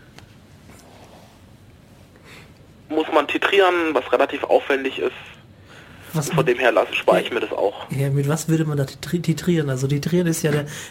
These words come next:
Speaker 2: dieses, wie nennt man das, wenn man das, äh, die Säure, s-, zum Beispiel die Säure so lange mit Base zukippt, bis es neutral ist.
Speaker 1: Genau, ich persönlich würde der Einfachheit halber zum Rechnen, weil ich relativ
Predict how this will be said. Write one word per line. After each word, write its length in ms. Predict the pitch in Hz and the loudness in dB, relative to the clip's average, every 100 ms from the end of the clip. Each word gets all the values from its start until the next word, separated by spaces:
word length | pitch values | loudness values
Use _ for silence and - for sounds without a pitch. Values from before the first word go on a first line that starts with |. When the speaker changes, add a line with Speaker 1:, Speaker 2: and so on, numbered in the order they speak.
| - | -2
Speaker 2:
dieses, 440 | 156 156 156 160 | 0 0 -2 -2
wie 60 | 151 | 0
nennt 160 | 180 | 0
man 160 | 175 151 | 0 0
das, 240 | 165 160 | 0 0
wenn 80 | 156 | 0
man 220 | 151 147 | 0 0
das, 260 | 147 147 - | 0 -2 -4
äh, 260 | - 147 143 | -2 0 0
die 140 | 139 | 2
Säure, 540 | 143 180 185 185 180 185 - - - | 2 2 2 2 2 -2 -10 -20 -16
s-, 240 | - 156 - 180 | -10 -6 -2 0
zum 120 | 151 | 2
Beispiel 240 | 160 160 | 2 2
die 60 | 147 | 0
Säure 240 | 147 175 | 2 2
so 140 | 165 156 | 2 0
lange 180 | 165 | 2
mit 160 | 160 143 | 0 -2
Base 560 | 143 151 160 160 156 156 - | -2 0 2 2 0 -4 -8
zukippt, 480 | - 170 175 - - | -2 0 0 -2 -4
bis 100 | 147 | -2
es 80 | 143 | 0
neutral 460 | 139 135 131 120 | 0 -2 -6 -6
ist. 260 | 135 139 - - - - - - | -8 -10 -14 -20 -20 -20 -18 -4
Speaker 1:
Genau, 320 | 135 101 90 | 0 2 0
ich 220 | - - | -4 -4
persönlich 400 | - 151 156 156 | -2 0 0 -2
würde 140 | - - | -2 2
der 140 | 135 | 2
Einfachheit 500 | 143 175 202 170 160 | 2 -2 -2 0 2
halber 200 | 139 139 | 2 0
zum 140 | - | -2
Rechnen, 320 | 139 139 - 139 | 2 2 2 0
weil 80 | |
ich 160 | 139 - | 0 0
relativ 240 | 127 139 | 0 -2